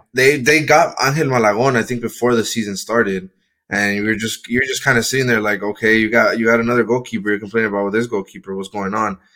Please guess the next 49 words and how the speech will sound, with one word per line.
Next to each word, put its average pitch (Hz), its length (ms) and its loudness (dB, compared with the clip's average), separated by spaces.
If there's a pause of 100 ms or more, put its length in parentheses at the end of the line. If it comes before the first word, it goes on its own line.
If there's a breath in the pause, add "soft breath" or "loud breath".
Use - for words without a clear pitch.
(320 loud breath)
I 101 40 -4
think 110 200 -2
it 117 60 0
was, 110 380 -4
I 110 60 -4
think, 110 300 -8
uh, 95 320 2
Tano 107 220 -4
Ortiz 107 400 -2
was 98 120 -12
just 95 220 -12
waiting 101 420 -4
for 87 680 -4
Malagón 95 340 -10
to 110 80 -14
get 98 120 -6
situated, 98 680 -4
and 92 140 -8
then, 92 220 -8 (600)
you 104 120 -6
know, 104 160 -2
that 101 100 2
was 101 140 0
all 104 120 4
of 107 60 0
a 104 60 -2
sudden 104 260 -4
the 95 60 -6
switch. 113 340 0
Now 107 100 0
Malagón's 107 460 -2
a 110 60 -4
starter. 107 420 2
I 107 60 2
think 139 160 -2
he's 120 80 -4
been 117 160 -4
pretty 127 240 2
good 110 160 0
for 110 120 -4
America. 110 400 -2
They 110 140 2
haven't 113 280 -6
conceded 104 400 -12
as 101 260 -4
much 104 280 -10
with 98 140 -6
him 104 160 -8
there. 127 240 -4